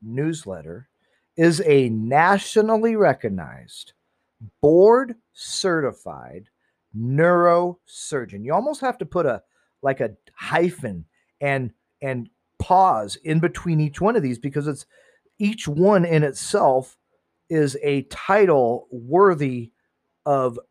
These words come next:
looking at and digesting. I'm gonna say it again. He's a nationally recognized, board-certified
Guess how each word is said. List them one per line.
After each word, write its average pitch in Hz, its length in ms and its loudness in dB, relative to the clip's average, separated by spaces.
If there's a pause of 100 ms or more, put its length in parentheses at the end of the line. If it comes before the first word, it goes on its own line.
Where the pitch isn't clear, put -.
looking 156 600 -2
at 131 380 0
and 123 320 -6
digesting. 120 720 -4 (760)
I'm 113 80 -6
gonna 123 80 -8
say 151 160 2
it 151 40 0
again. 143 180 -2
He's 127 200 -4
a 123 100 -2
nationally 185 960 -2 (920)
recognized, 127 1000 -2 (540)
board-certified 143 1900 0